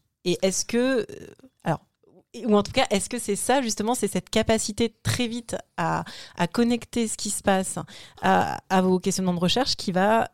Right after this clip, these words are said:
faire, du coup, que vous allez assez tôt aussi aller sur, euh, aller dans les médias ? Alors, vous parliez de votre article dans The Conversation, vous avez fait aussi un certain nombre de plateaux, euh,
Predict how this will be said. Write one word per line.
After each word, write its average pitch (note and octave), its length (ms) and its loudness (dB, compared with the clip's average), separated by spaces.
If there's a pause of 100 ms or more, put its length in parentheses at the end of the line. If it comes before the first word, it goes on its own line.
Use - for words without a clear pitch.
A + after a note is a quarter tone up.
faire, A3 260 2
du F#3+ 120 -4
coup, A#3 100 -10
que A3+ 60 -6
vous F#3 240 -6
allez F#3+ 280 2
assez F#3+ 300 -2
tôt B3+ 140 -2
aussi B3 440 -2
aller G3 240 -2
sur, F#3 280 -4
euh, F3 180 0
aller F3 180 -2
dans F3+ 120 -4
les F3 80 -2
médias ? F3 220 0
Alors, F3+ 120 2
vous E3+ 80 -6
parliez F3 300 -2
de - 40 -8
votre F3 200 -6
article F3+ 220 -10
dans E3+ 100 -6
The E3+ 80 -8
Conversation, F3 500 -6
vous G#3 140 -6
avez F3 160 -4
fait C4 140 -4
aussi A#3+ 200 -4
un A#3 80 -6
certain F#3+ 260 -8
nombre F#3+ 140 -8
de F3+ 80 -6
plateaux, F#3 460 -4
euh, F3 120 -2